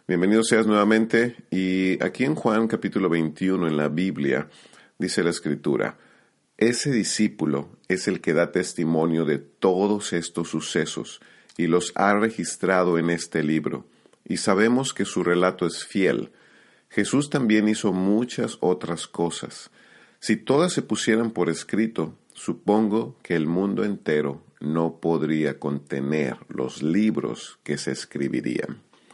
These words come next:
Aquí el apóstol Juan se define a sí mismo como martirón, que en griego significa aquel que da testimonio o testifica,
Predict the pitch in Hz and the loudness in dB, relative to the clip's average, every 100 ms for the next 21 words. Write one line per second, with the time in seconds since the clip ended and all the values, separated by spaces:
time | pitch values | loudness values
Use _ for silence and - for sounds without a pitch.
0 | _ _ _ _ _ _ - _ _ _ | _ _ _ _ _ _ -20 _ _ _
1 | 98 - 123 135 135 117 - 104 92 87 | -6 0 2 2 2 -2 -4 0 2 2
2 | 82 101 101 - 87 - 104 104 82 82 | 2 0 -4 -2 -2 0 0 2 2 0
3 | 90 - 98 90 - - 127 127 104 85 | -6 -4 -2 -2 -4 -4 0 2 2 0
4 | - - 98 95 92 87 82 76 78 73 | -2 -2 0 0 -2 -2 -4 -2 -2 0
5 | 73 67 64 65 - _ - - _ - | 2 0 -2 -4 -10 _ -20 -20 _ -2
6 | 71 69 - 85 87 73 57 - - _ | -2 -2 -2 2 2 2 -4 -10 -20 _
7 | _ - 80 76 - 73 78 90 104 107 | _ -2 0 0 0 -2 0 2 4 4
8 | 107 - 92 85 80 104 87 64 64 - | 2 -2 -2 -4 -2 -4 -4 -6 -6 -10
9 | _ _ _ 76 78 - 104 110 117 - | _ _ _ -6 -6 0 2 4 0 -6
10 | - 85 85 85 - 87 - - 85 87 | -2 0 2 0 0 -4 -4 -6 -2 2
11 | 92 76 73 73 - _ 82 92 98 - | 2 2 0 -2 -6 _ 2 2 0 -8
12 | _ 90 90 - - 87 - - 104 - | _ 0 0 -4 -6 -6 -6 -4 -4 -4
13 | - | -12